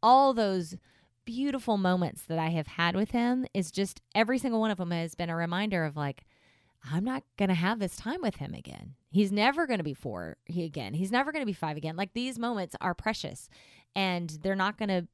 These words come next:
they're not gonna come around again. So I'm gonna hold on to them super tight.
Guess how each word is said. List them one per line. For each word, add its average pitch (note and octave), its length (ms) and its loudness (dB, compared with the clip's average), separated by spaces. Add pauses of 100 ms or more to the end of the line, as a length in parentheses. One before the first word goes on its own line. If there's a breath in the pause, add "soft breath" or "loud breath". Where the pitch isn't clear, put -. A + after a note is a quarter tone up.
(120)
they're G3 120 0
not F#3 140 0
gonna G3+ 120 -2
come F3+ 140 -4
around E3 280 -2
again. D#3 220 -6
So - 120 -4
I'm F3 100 -2
gonna E3+ 160 2
hold D#3+ 200 0
on D#3 140 0
to D3 60 -12
them D3 160 -6
super D3+ 300 -6
tight. - 320 -10